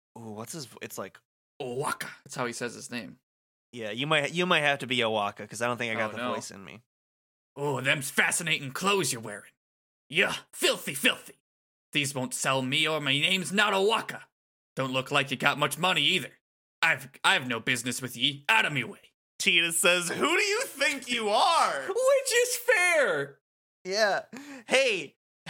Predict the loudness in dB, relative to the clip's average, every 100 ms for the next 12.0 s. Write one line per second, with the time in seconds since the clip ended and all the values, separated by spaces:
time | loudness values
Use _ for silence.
0 | -12 -10 -10 -14 -20 -20 _ _ -12 -6
1 | -2 4 4 4 4 4 4 2 -6 -10
2 | -4 0 0 2 -2 -2 -6 _ _ _
3 | _ _ -16 -14 -14 -16 -20 -20 -20 _
4 | -2 0 4 2 2 2 2 2 0 0
5 | -2 -6 -8 0 0 0 -2 -2 -4 -2
6 | 0 0 0 -4 -8 -12 _ _ _ _
7 | -4 2 2 4 4 4 6 4 2 -4
8 | -10 _ _ -6 -4 0 2 2 2 2
9 | 0 -6 _ _ _ _ _ 0 0 -2
10 | _ _ _ 0 2 4 2 0 -2 -4
11 | -4 _ _ _ _ -4 -4 -2 -2